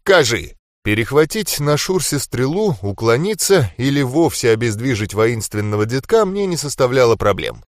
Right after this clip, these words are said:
Но начинать операцию с косяка совсем не хотелось. Я медленно снял свой заплечный мешок, в котором, кроме денег, запасного ножа, клевцы я благоразумно в разведку не взял, и фляги с водой ничего толком не было.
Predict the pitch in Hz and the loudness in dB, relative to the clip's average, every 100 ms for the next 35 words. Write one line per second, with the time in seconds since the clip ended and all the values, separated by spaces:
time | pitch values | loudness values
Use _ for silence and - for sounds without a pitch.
0 | _ - 139 185 - 220 240 196 202 214 | _ -2 0 0 -2 0 2 2 4 4
1 | - 185 165 175 - 156 196 185 - 147 | 2 0 0 -2 -2 -2 0 0 0 -2
2 | - 151 139 127 101 - 62 - - _ | -2 -4 -2 -2 -2 -4 -10 -12 -16 _
3 | _ - 170 202 202 190 180 160 143 147 | _ 2 4 6 4 4 4 2 0 2
4 | 160 170 - 139 131 127 123 127 - 123 | 2 2 2 0 2 0 0 -2 -2 -2
5 | 120 110 87 - - - 113 107 117 104 | 0 -2 -6 -8 -16 -6 -2 2 2 0
6 | 110 107 101 95 180 190 - - - 117 | 0 0 0 2 2 2 -2 -10 -10 -2
7 | 147 151 208 147 113 92 127 185 131 _ | 0 2 2 4 2 4 4 4 2 _
8 | 120 120 - 127 117 110 113 117 117 120 | -4 -2 0 2 4 2 2 2 2 0
9 | 113 107 113 110 117 - 117 117 92 78 | -2 0 0 2 0 -2 -4 -4 -4 -6
10 | 73 _ _ 98 - 233 220 208 180 185 | -8 _ _ -6 2 4 4 2 0 2
11 | 196 190 127 117 160 190 190 180 156 147 | 4 2 2 -2 -2 0 2 2 0 -2
12 | 131 90 78 71 - | -2 -2 -4 -10 -14